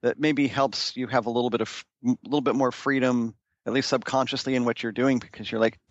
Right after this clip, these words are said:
"I don't have to make this work. I, I can do something. I will do something." And so now with this, I'm gonna do,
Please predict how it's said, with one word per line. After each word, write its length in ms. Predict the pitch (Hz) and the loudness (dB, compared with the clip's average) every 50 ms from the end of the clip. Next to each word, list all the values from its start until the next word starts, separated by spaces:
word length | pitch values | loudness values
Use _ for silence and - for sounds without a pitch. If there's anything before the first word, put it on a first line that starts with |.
| - - | -6 -2
"I 160 | - 143 151 | 0 0 0
don't 340 | 135 104 - 143 143 156 - | 0 0 0 2 2 0 -2
have 380 | - - - 139 123 123 - - | -4 -4 -2 0 0 0 -2 -4
to 100 | - 131 | -4 -2
make 340 | 123 120 110 107 101 - - | 0 0 0 -2 -4 -6 -6
this 300 | - 107 98 - - - | -6 -4 -2 -2 -4 -4
work. 340 | - 98 90 80 - - - - | -4 -6 -6 -6 -6 -8 -6 0
I, 180 | - 113 113 113 - _ - - | 2 2 2 0 -2 _ -8 -2
I 120 | - 135 143 | 0 0 2
can 240 | - 156 143 139 135 | 2 2 2 2 2
do 180 | - 139 151 | 2 0 0
something. 320 | 147 - 139 123 123 120 - | 0 0 -2 -2 -2 0 0
I 100 | 113 117 | 0 0
will 280 | 110 104 131 127 135 | 2 2 2 2 2
do 160 | 123 120 113 | 2 -2 -4
something." 500 | 107 - - 113 113 113 - 101 98 98 | -2 2 2 2 2 2 0 -2 0 2
And 120 | 98 107 104 | 2 2 2
so 440 | - - 120 113 110 110 110 104 - - - - - - - _ _ _ _ _ _ _ - | 2 2 2 4 4 4 2 0 -4 -10 -20 -20 -20 -20 -20 _ _ _ _ _ _ _ -2
now 380 | 123 127 131 135 131 127 120 - | 0 2 4 4 2 2 0 -2
with 220 | 107 123 123 - - | -2 -4 -4 -2 0
this, 240 | 135 135 127 - - | 0 0 0 0 -2
I'm 100 | 120 120 | -2 0
gonna 180 | 117 117 113 | 0 0 0
do, 420 | 107 - 120 120 120 117 113 107 | -2 -2 -2 0 0 0 -2 -4